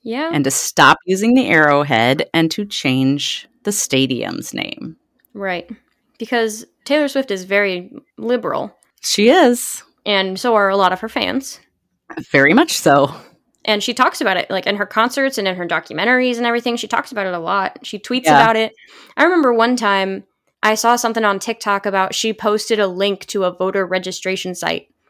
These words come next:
Speaker 2: Yeah.
Speaker 1: And, like, the voter registration numbers spiked, like, exponentially.
Speaker 2: Yeah, she has a very big influence. It's funny, I've, I saw this, um, TikTok of this guy who was, like, mad because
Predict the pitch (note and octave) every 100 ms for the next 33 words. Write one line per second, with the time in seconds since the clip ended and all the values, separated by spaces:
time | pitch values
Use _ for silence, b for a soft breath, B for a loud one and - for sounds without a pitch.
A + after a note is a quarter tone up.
0 | _ _ _ F#3 G#3+ G3+ F#3+ F#3+ F#3 E3+
1 | - - _ - G#3+ F#3+ G#3 G#3+ G#3 G#3
2 | G3 - G3 G#3 F#3+ F#3 F3 F3 - -
3 | - - F#3 F#3 - - - A2 - -
4 | - - D#3+ E3 - - - A3 - _
5 | - E3+ D#3 D3+ - C4+ D#4+ D4 A#3 B3
6 | B3 A3 G#3+ F#3 G3+ - C#3+ C#3+ - -
7 | G#3 A#3+ A#3+ F#3 E3 - B B B B
8 | B _ _ F3+ - - A#3 A3+ G3+ -
9 | F3+ D#3 D3 C#3 C3 - _ _ _ _
10 | - G#3+ G3+ F3+ F3+ D3+ D#3 - D3+ D3
11 | D3 C#3 B2+ C#3 C3 B2+ B2+ A2 G2 B2
12 | D3+ - D3 C3 B2+